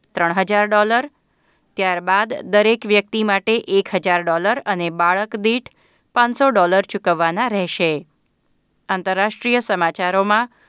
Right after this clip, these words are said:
અમેરિકાના ફ્લોરિડા રાજ્યમાં એક દિવસમાં નોંધાયા કોરોના વાયરસના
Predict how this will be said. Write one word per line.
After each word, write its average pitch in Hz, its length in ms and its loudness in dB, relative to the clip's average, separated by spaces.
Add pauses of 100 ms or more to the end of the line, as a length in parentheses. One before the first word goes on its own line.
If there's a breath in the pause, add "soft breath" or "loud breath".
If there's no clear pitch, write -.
(160 soft breath)
અમેરિકાના 226 680 0
ફ્લોરિડા 202 520 2
રાજ્યમાં 208 600 0
એક 214 260 0
દિવસમાં 208 560 0
નોંધાયા 190 520 0
કોરોના 175 500 0
વાયરસના 202 600 0